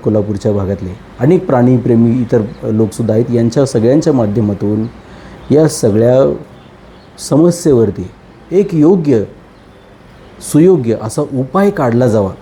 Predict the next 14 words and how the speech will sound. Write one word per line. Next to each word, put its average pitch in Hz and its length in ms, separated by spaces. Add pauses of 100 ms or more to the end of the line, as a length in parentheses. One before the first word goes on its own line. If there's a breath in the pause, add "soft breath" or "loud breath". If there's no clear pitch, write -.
(180)
आणि 196 220
समस्या 185 1000
जो 156 220
आहे 151 160
तो 170 120
तोडगा 143 340
काढल्यानंतर 123 560
त्याचं 151 320
निराकरण 117 460
लवकरात 120 420
लवकर 113 360
व्हावं, 113 320 (560 loud breath)
हा 131 200
या 143 200